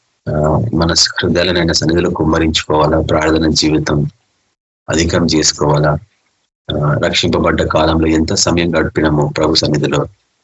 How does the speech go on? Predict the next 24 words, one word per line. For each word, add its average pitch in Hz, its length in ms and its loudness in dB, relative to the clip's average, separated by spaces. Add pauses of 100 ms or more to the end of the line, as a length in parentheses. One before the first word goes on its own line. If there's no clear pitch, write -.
(140)
ఈ 78 80 2
దినము 90 600 2
అంతకంటే 92 720 0
మించి 160 680 0 (760)
కనీసం 117 460 2
ఒక 90 180 0
త్రీ 92 320 0
ఫోర్ 95 300 0
టైమ్స్ 92 320 0
అన్నా 104 160 0
మనం 85 240 0
సమయం 85 400 0
గడపడం 82 340 0
నేర్చుకోవాలి - 480 -2
దేవుని 143 260 0
సన్నిధిలో. 135 480 0 (680)
కాబట్టి 95 640 0 (240)
ప్రార్థన 101 400 2
జీవితం 98 480 0
తప్ప 92 260 0
వేరే 87 280 2
మార్గమే 85 440 0
లేదు. 76 220 2
ఎందుకంటే 85 580 0